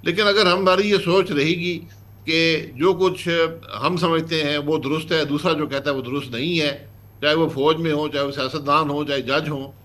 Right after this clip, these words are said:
तो फिर मामला बि-, बिगड़ता जाएगा। तो इसके लिए रोल मॉडल एक बड़ा वाज़ेह रोल मॉडल है कि आपने मुल्क को दुरुस्त करना है,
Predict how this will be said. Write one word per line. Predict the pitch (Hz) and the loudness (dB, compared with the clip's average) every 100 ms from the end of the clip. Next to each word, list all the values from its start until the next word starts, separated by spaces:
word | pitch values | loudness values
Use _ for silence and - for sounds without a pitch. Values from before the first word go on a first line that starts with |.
| - - - - | -20 -20 -20 -14
तो | |
फिर | 185 214 208 | -4 -4 2
मामला | 165 170 185 | 2 4 2
बि-, | 147 147 139 | 2 -6 -6
बिगड़ता | 151 165 156 147 | 0 0 2 0
जाएगा। | 113 98 85 - - - - - - | 0 -6 -10 -16 -20 -20 -20 -20 -18
तो | |
इसके | - 196 240 | -12 -10 -8
लिए | 233 190 | -2 2
रोल | 170 220 | 4 4
मॉडल | 208 175 208 214 | 6 4 4 2
एक | 156 | 4
बड़ा | 170 | 4
वाज़ेह | 196 131 147 180 | 6 4 4 4
रोल | 151 160 | 4 2
मॉडल | 143 143 170 | 2 0 -2
है | |
कि | 202 | -2
आपने | 196 175 170 | -4 -4 -4
मुल्क | 143 160 | -4 0
को | 170 | 0
दुरुस्त | 139 143 147 | 0 -2 -4
करना | 113 135 | -4 -6
है, | - | -8